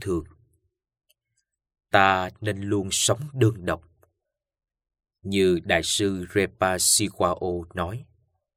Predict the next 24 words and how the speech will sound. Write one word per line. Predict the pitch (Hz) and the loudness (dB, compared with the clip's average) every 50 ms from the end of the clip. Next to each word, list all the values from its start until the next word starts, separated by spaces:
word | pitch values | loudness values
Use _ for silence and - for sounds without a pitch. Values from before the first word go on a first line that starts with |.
| _ _ _ _ _ _ - | _ _ _ _ _ _ 2
đơn | 151 127 135 123 131 107 | 4 4 4 4 2 0
độc | 95 90 82 - - | -2 -2 -2 -2 -4
một | 90 - - - - | -4 -4 -4 -4 -4
mình | 98 95 78 80 - _ _ _ _ _ - | -4 -4 -4 -4 -10 _ _ _ _ _ -8
là | - 90 92 90 85 82 80 - - _ - | 0 4 6 6 6 6 2 -2 -8 _ 0
tu | 143 139 123 117 | 2 2 2 0
Phật. | - - - - - - - _ _ _ _ _ _ _ _ _ _ _ _ _ _ _ _ - | 0 2 2 2 0 -6 -18 _ _ _ _ _ _ _ _ _ _ _ _ _ _ _ _ 0
Bạn | 104 98 90 82 - | 2 2 2 2 -2
đạo | 104 104 92 85 82 87 82 | 2 4 6 6 6 4 2
hai | 82 - - 131 123 | -2 -4 -2 -2 -2
người | 117 113 98 90 87 82 82 82 80 - - | -2 -2 0 2 2 2 2 2 0 -2 0
trợ | - 90 80 82 82 - | 0 0 0 0 -4 -4
duyên | - 131 127 117 117 117 | -2 0 0 0 0 2
tu, | - 127 123 117 113 117 - _ _ _ _ _ _ _ _ _ _ _ _ _ _ - | 4 6 6 6 4 2 -4 _ _ _ _ _ _ _ _ _ _ _ _ _ _ -4
ba | 127 127 127 123 123 | 0 2 2 2 2
người | 113 110 98 92 90 85 82 - - | 0 0 0 2 2 2 2 0 0
trở | - 92 95 | 0 0 2
lên, | 113 117 120 113 113 113 - - - - _ _ _ _ _ _ _ _ - | 2 4 4 4 4 2 -2 -10 -20 -20 _ _ _ _ _ _ _ _ -8
nhân | - 101 110 107 95 95 90 - - | -2 2 4 4 4 2 -6 -12 -8
tham | - - 120 117 113 | -4 0 0 0 0
sân. | - - - 117 107 110 - - _ _ - _ _ _ _ _ _ _ _ _ _ _ _ - | 0 0 2 2 0 0 -2 -10 _ _ -20 _ _ _ _ _ _ _ _ _ _ _ _ 2
Vì | - 104 90 82 | 4 4 4 4
vậy, | - 95 87 80 78 - - - _ _ _ _ _ _ _ _ - | 4 4 4 4 2 -4 -8 -20 _ _ _ _ _ _ _ _ 6
tôi | 143 131 131 127 123 | 8 8 8 6 2